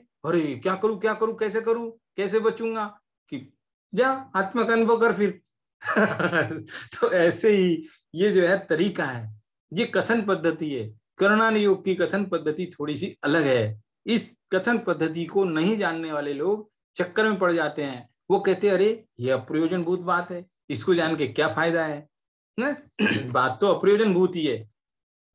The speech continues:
कोई बात नहीं है। यदि मान लो आप ये करुणान योग के विषय में कुछ थोड़ी बहुत भूल कर देते हो, हैं, जानबूझ के नहीं, अनजाने में,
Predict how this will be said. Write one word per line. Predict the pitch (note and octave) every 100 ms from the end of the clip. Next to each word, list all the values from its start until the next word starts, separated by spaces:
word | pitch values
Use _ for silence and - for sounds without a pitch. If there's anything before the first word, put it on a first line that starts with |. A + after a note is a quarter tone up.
| _ _ -
कोई | F#3 G#3+
बात | F#3+ E3
नहीं | C#3 C3
है। | F#3+ - - _ -
यदि | E3+ E3+
मान | G3+ E3
लो | E3+ D#3+ F#3+ F#3+ _ _ D3
आप | D#3+ F3 - _ -
ये | F3+
करुणान | F#3+ D#3 D#3+ F3
योग | F3+ E3+ -
के | F3
विषय | C#3 - E3
में | B2+ G#2+ _ _ _ -
कुछ | G#3 -
थोड़ी | D#3 E3+
बहुत | F3 E3 D3
भूल | C3+ G3
कर | F#3+ F3+
देते | F3+ G#3 G#3+
हो, | F#3 D3 - _ _ _ _ _ _ _ D#3
हैं, | A3+ A#3+ _ _ _
जानबूझ | C#3 D#3+ G3 G3+ -
के | A#3
नहीं, | C4+ A#3+
अनजाने | E3 F#3 F#3+ F#3 F3
में, | D3+ A#2